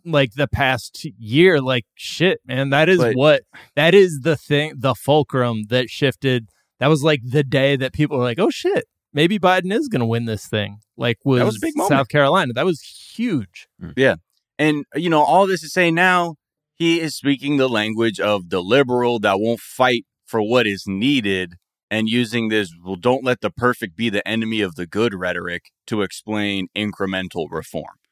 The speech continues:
Speaker 2: Because right now, look, Biden wants to have his police reform bill on his desk by May twenty-fifth because George Floyd apparently was the only black man to be killed by police. So he felt that was, like, a significant day. And rather than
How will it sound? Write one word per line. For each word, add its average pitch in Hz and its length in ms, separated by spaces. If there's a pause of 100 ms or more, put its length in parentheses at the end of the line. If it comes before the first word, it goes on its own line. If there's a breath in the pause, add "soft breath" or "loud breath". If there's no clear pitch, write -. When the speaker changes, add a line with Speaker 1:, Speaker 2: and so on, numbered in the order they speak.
(240)
Speaker 2:
Because 143 260
right 175 140
now, 151 160
look, 104 220
Biden 147 320
wants 127 240
to 117 100
have 110 280
his 95 240 (480)
police 123 340
reform 113 440
bill 104 300
on 104 160
his 98 140
desk 98 380
by 92 160
May 90 200
twenty-fifth 90 800 (760)
because 87 360
George 95 360
Floyd 92 300
apparently 92 300
was 87 120
the 80 200
only 95 260
black 85 320
man 98 220
to 90 60
be 87 100
killed 92 260
by 90 120
police. 87 440
So 92 160
he 92 100
felt 87 220
that 90 160
was, 90 120
like, 90 140
a 85 60
significant 90 640
day. 92 200
And 90 120
rather 110 260
than 113 300